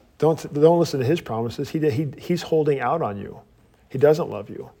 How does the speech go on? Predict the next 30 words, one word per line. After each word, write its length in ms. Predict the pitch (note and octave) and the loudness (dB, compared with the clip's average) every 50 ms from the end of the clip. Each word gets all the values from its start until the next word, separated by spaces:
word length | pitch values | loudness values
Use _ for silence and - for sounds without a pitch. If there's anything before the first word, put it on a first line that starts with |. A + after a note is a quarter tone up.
| _ _ _ _ _ - | _ _ _ _ _ -12
There's 120 | - A2 - | -10 -6 -2
something 320 | - - A#2 C3+ B2 A2+ | 0 0 0 0 -2 -2
better 520 | G#2+ C#3 D#3 F#3 C3+ G#2 G#2+ - - - - _ _ _ _ | 0 4 4 4 4 2 -2 -4 -6 -12 -20 _ _ _ _
hiding 420 | - - - D3 D#3 D3+ D#3+ D3+ C3+ | -8 0 4 6 6 6 4 0 0
behind 400 | C#3 A#2 A2 C#3 C#3 C#3 C3 B2+ | -2 -2 -2 -2 -2 -2 0 2
this 180 | B2+ B2 - | 0 0 0
sin 460 | - - - - D#3+ E3 C#3+ B2 A#2 | 0 -2 -2 0 0 0 0 0 -2
of 120 | A#2+ A2+ G#2+ | -2 0 2
what, 240 | C3 B2 B2+ - - - - - - | 2 2 2 0 -8 -20 -20 -20 -12
so 140 | - - D#3 | -2 0 2
what 240 | D3 D3 D3+ D#3+ D3+ | 4 8 6 6 8
God 220 | D#3+ D3+ D3+ D#3+ | 8 6 8 8
has 120 | D3+ C3 - | 6 4 2
told 260 | - D#3+ D#3+ D3+ C3 | 0 0 0 2 2
you 60 | C#3 | 0
not 240 | C3+ C#3+ D3 C#3 - | 0 2 0 0 0
to 120 | - F3 | 0 -2
do 400 | D3+ D3+ D3+ E3+ F#3+ G#3+ G#3+ - - - _ _ _ _ _ _ _ _ _ - | 0 2 4 4 4 2 0 -10 -16 -20 _ _ _ _ _ _ _ _ _ -10
is 140 | B2+ A2+ | -2 0
actually 800 | D3 D3 D#3+ E3 - - C#3+ C3 A#2+ A#2 A2+ A2+ A#2 A#2 A2+ - - _ _ _ _ _ _ _ | 2 2 2 0 -2 -2 -2 -2 0 0 0 -2 -2 -4 -8 -14 -20 _ _ _ _ _ _ _
something 320 | - - D#3 D3+ D3+ D#3 | -8 -6 -4 -4 -2 -2
that 280 | C#3+ C3+ B2 B2 C3 - | 0 0 -2 -2 -4 -12
you 140 | B2 C3 C#3 | -10 -8 -4
really 260 | C3 C#3+ D3 C#3+ C#3 | 0 0 0 0 0
deserve. 680 | A2+ A2+ G#2+ G2 C3 C#3 C3+ A#2 F2 - - - - - _ _ _ _ _ _ _ | -2 -4 -6 -4 -2 -2 -2 -2 -4 -6 -14 -20 -20 -20 _ _ _ _ _ _ _
He's 180 | - - A#2+ - | -12 -12 -10 -4
holding 280 | - C#3 A#2+ B2 A#2 | -2 -2 -2 -2 0
out 160 | C3 C#3+ D#3+ E3 | 0 0 2 2
on 120 | E3 E3 | 0 -2
you. 240 | E3 E3 E3+ E3+ | -2 -4 -6 -8